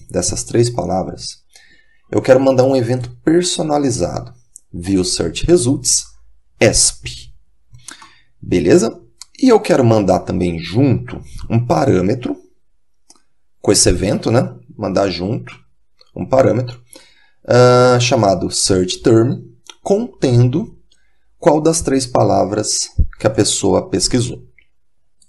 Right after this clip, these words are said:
Maravilha? Essa é a nossa missão. O que que a gente vai precisar?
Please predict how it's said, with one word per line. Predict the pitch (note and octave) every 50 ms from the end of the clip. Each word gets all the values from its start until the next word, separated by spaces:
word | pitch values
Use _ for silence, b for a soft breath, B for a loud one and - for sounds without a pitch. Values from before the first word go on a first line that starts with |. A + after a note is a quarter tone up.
| _ _ _ _ _ - - _ -
Maravilha? | A2 F#2 F#2+ F#2 G2 C3 D3+ A#2 F2 - - - b b b b b b b
Essa | - G#2 - - - A#2
é |
a | G#2+
nossa | A2 A2 - - A2
missão. | A2 A2+ - - - - - - B B B B B B B B B B _ _ _ _ _
O | -
que | B3 A#3
que | - G3+
a |
gente | F3+ F#3 F3 F3
vai | D#3+ C#3 C3
precisar? | - B2+ B2 A#2+ - A#2 F#2+ E2 - - -